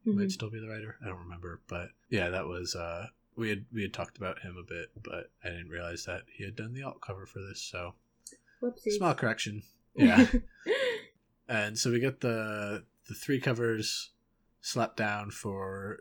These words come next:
Speaker 1: Noir, Penny and Spider, and Ham. Um, and one thing I noticed with these is that Spider Noir's cover is issue five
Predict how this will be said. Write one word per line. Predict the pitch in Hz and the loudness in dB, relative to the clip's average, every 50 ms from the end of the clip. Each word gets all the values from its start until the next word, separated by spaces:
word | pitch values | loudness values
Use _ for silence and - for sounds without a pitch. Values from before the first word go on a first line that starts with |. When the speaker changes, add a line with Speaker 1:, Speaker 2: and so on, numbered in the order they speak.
| - | -10
Speaker 1:
Noir, | - 113 110 107 104 104 104 104 104 104 104 107 - - _ _ _ _ _ - | -10 -8 -6 -4 -4 -6 -6 -8 -8 -8 -8 -10 -12 -14 _ _ _ _ _ -4
Penny | - 131 117 113 110 | 0 0 0 0 -2
and | 107 110 | -4 -6
Spider, | - - 113 110 110 110 110 110 113 | -6 -4 -2 -2 -2 -2 -2 -2 -2
and | - - 110 110 110 110 107 107 110 | -4 -4 -6 -6 -6 -8 -10 -10 -8
Ham. | - - 123 123 123 123 127 131 131 - _ _ _ _ _ _ _ _ _ _ - | -4 -2 -2 -2 -2 -4 -4 -6 -10 -14 _ _ _ _ _ _ _ _ _ _ -4
Um, | - 110 92 87 87 87 87 85 87 92 110 120 _ _ _ - | 0 0 0 0 0 -4 -6 -8 -10 -10 -12 -14 _ _ _ -2
and | 110 101 98 95 92 92 104 - | 0 2 2 2 0 -2 -6 -6
one | - 127 127 131 | -4 -4 -2 0
thing | - 156 143 | 2 2 4
I | 135 117 | 4 2
noticed | 110 110 113 117 117 117 - - | 2 4 4 4 4 2 2 -2
with | 113 98 - | -2 -4 -2
these | - 107 104 107 113 117 117 117 - - - | -2 -2 0 2 0 0 0 -2 -6 -4 -4
is | 113 104 98 95 - - | -2 -2 0 0 -2 -2
that | - 101 98 98 98 98 104 - _ _ _ _ _ _ _ _ - | 0 0 0 0 0 -2 -4 -8 _ _ _ _ _ _ _ _ -12
Spider | - - - 127 120 127 | -8 -2 0 0 0 0
Noir's | 117 110 110 110 110 110 - | 0 0 -2 0 0 0 0
cover | - - 120 107 113 113 113 110 110 113 107 - | 0 0 -2 0 0 0 0 0 0 -2 -2 -2
is | - 104 98 98 95 90 - - - | -4 -2 -2 -2 -2 -4 -4 -4 -2
issue | 113 98 - - 104 | 0 0 2 0 0
five | 95 - 98 92 95 98 98 104 107 107 107 - - | 0 0 -2 0 0 0 -2 -2 -4 -6 -6 -8 -10